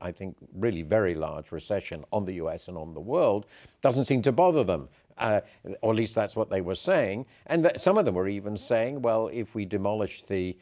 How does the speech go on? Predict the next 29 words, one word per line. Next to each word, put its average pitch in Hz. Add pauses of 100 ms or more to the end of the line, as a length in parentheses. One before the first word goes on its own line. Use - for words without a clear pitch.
(160)
creditworthiness 85
of 85
the 85
United 85
States, 131
the -
full 101
faith 92
and 92
credit 92
of 80
the 90
United 85
States, 160 (240)
no 120
one 131
will 104
lend 160
to 147
it 104
anymore, 110
it 143
will 101
never 123
be 104
able 98
to 98
borrow 131
again, 113